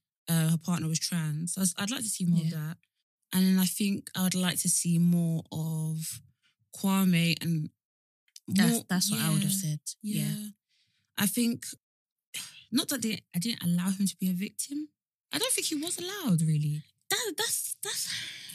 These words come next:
Speaker 2: that's what I felt. I felt as though his story was kind of, I wouldn't say glossed over, but then again, that's the reality.
Speaker 1: But that's, yeah. So maybe it's more of her showing that this is what happens, because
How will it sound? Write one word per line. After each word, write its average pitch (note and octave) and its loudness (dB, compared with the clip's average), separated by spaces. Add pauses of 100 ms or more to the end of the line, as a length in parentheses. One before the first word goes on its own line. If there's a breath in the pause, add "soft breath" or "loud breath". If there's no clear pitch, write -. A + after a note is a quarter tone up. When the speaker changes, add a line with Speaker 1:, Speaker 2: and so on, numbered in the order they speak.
(180 loud breath)
Speaker 2:
that's - -4
what D4 -6
I C#4 -4
felt. D4+ -8
I C4 0
felt D#4+ 0
as B3+ 2
though A#3 -2 (760)
his A3+ 2
story A3 2
was G3+ 4
kind A#3 2
of, G#3 0 (240)
I - 0
wouldn't D4 6
say C#4 6
glossed A#3 2
over, G#3+ 4 (140)
but E3 2 (1120)
then C#4 4
again, C#4 2
that's C4+ -2
the B3 -4
reality. B3+ -2
Speaker 1:
But G3+ 4
that's, A#3+ 2
yeah. G3+ 4 (260)
So - 4
maybe A#3+ 6
it's A3+ 6
more G#3+ 2
of F#3 0
her F#3 4
showing F#3+ 6
that - -4
this - -4 (120)
is F3+ -4
what F3 -6
happens, F3+ -2
because F3+ -2